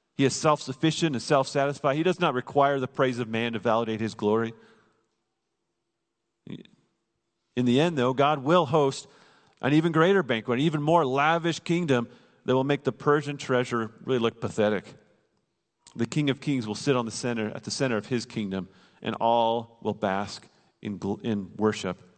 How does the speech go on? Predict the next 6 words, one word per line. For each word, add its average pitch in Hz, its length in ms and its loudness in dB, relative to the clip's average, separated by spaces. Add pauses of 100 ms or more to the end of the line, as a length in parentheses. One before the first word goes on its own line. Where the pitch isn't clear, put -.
(2500)
So - 120 0
here 147 160 4
we 151 80 0
have 127 220 2
two 165 120 0
feasts, 127 400 -2